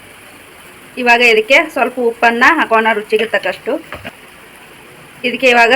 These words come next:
ಕೊತ್ತಂಬರಿ ಸೊಪ್ಪನ್ನ ಹಾಕೊಳ್ಳೋಣ. ಇವಾಗ ಇದಕ್ಕೆ ಸ್ವಲ್ಪ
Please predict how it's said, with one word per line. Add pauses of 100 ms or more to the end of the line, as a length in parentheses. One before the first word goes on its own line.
(160)
ಕೊತ್ತಂಬರಿ
ಸೊಪ್ಪನ್ನ
ಹಾಕೊಳ್ಳೋಣ. (1400)
ಇವಾಗ
ಇದಕ್ಕೆ
ಸ್ವಲ್ಪ